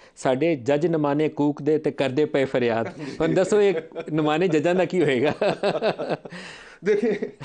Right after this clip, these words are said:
Speaker 2: मलिक साहब, अ, हो-, होना क्या है, हम अभी तक, अ, जो gravity of crisis है, उसका हम एहसास कर ही नहीं पा रहे, जो इस मुल्क के सारे स्टेक होल्डर्स हैं,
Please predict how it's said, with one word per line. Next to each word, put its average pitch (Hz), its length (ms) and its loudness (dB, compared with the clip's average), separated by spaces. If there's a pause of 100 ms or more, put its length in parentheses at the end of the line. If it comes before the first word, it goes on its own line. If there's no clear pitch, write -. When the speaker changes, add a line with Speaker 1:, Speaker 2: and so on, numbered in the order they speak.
(280)
Speaker 2:
मलिक 151 240 -2
साहब, 180 160 -2
अ, - 240 -14
हो-, 123 580 -2
होना 127 280 0
क्या 120 280 0
है, 110 300 0
हम 123 300 -6
अभी 123 200 -6 (100)
तक, 123 200 -2 (220)
अ, 104 380 -4 (180)
जो 104 360 -12
gravity 117 440 -2
of - 180 -12
crisis 104 340 -2
है, - 200 -6 (140)
उसका 123 200 -4
हम 110 120 -4
एहसास 98 400 -4
कर 90 120 -4
ही 90 60 -10
नहीं 85 120 -14
पा - 160 -12
रहे, 120 140 -6
जो 131 120 0
इस 135 120 -2
मुल्क 127 160 -2
के 131 60 -6
सारे 120 220 0
स्टेक - 240 -6
होल्डर्स 85 340 -14
हैं, - 80 -20